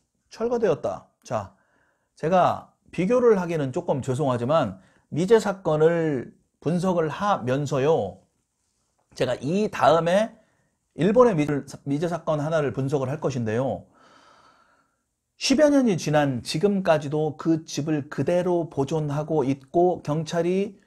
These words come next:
순찰을 돌고 있는 사건이 있습니다. 미제 사건입니다. 아들, 딸, 엄마, 아빠, 네 가족이 잔인하게 피살된 집인데요. 오랜 세월이 지난 후에도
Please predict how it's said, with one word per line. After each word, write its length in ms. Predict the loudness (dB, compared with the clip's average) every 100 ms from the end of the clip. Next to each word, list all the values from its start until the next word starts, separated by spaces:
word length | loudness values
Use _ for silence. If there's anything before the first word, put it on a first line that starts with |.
| _
순찰을 840 | -4 -2 0 0 2 2 2 -2
돌고 380 | 0 0 0 -2
있는 520 | -2 -2 0 -2 -4 _ _ _ _
사건이 800 | -16 -12 -4 -2 0 -2 -6 -8 -6
있습니다. 720 | -6 -4 -2 0 0 -2 -8
미제 240 | -4 0 0
사건입니다. 640 | 0 -2 -2 -4 -6 -10 _ _ _
아들, 360 | -4 0 2 2
딸, 240 | 4 4 2
엄마, 320 | -2 0 2
아빠, 480 | 2 0 0 0 -4
네 260 | 4 6 6
가족이 540 | 6 4 0 -2 -4
잔인하게 760 | -6 -4 2 2 2 0 -2 -8 _ _ _ _ _ _
피살된 1040 | -8 -2 2 2 0 0 -2 -2 -4 -8
집인데요. 800 | -6 0 2 4 4 4 2 -6 _ _ _
오랜 400 | 4 6 6 4
세월이 380 | 0 2 2 0
지난 320 | -2 -2 -2
후에도 760 | -2 -2 0 0 0 0 0